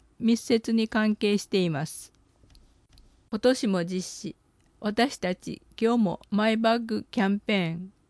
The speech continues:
十月一日から七日の間、私たち今日もマイバッグをキャッチフレーズに、店頭呼びかけなどのキャンペーンを実施します。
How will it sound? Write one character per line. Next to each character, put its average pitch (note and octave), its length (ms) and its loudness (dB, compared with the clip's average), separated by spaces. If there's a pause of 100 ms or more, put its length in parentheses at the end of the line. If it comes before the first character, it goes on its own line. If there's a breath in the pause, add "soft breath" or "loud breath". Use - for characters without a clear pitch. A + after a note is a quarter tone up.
(800)
十 A3+ 220 0
月 A3+ 300 -2
一 A3 340 -2
日 G3+ 240 -4
か - 140 -2
ら F#3 180 -2
七 A3+ 300 0
日 G#3+ 160 -2
の G3 160 0
間、 F3+ 340 -4 (540)
私 A3+ 340 0
た F3+ 160 -4
ち - 320 -10
今 A3+ 140 2
日 G#3+ 60 2
も G3+ 260 -2
マ G#3+ 220 2
イ A3+ 60 2
バ A3 220 0
ッ G#3+ 100 -8
グ D#3+ 160 -6 (120)
を G3+ 180 -2
キ - 160 -6
ャ A#3 80 0
ッ A3+ 80 -16
チ A#3 140 -2
フ A3 120 0
レ G3+ 180 2
ー F3 40 -2
ズ F3 140 -4
に、 D#3 180 -8 (560)
店 A#3+ 240 0
頭 A3 320 -2
呼 G#3+ 160 0
び A#3 140 0
か A3 140 -2
け A3 100 0
な G3+ 160 0
ど F#3 100 -4
の E3+ 220 -6
キ A#3 160 -2
ャ B3 80 4
ン A#3+ 80 0
ペ A3 300 0
ー F3+ 40 0
ン E3+ 60 0
を E3 80 -2
実 F3+ 260 -2
施 F3+ 140 -4
し - 140 -6
ま D3+ 180 -6
す。 - 240 -18